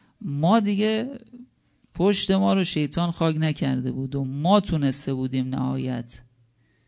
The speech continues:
شیطان رو به زمین بزنیم. اما چی کار بکنیم؟ از یه جایی باید شروع بکنیم دیگه، ها؟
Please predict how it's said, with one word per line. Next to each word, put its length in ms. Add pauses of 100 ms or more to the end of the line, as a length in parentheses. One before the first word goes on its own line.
(180)
شیطان 580
رو 120
به 120
زمین 460
بزنیم. 500 (2500)
اما 220
چی 200
کار 320
بکنیم؟ 520 (600)
از 180
یه 100
جایی 240
باید 180
شروع 460
بکنیم 340
دیگه، 240
ها؟ 220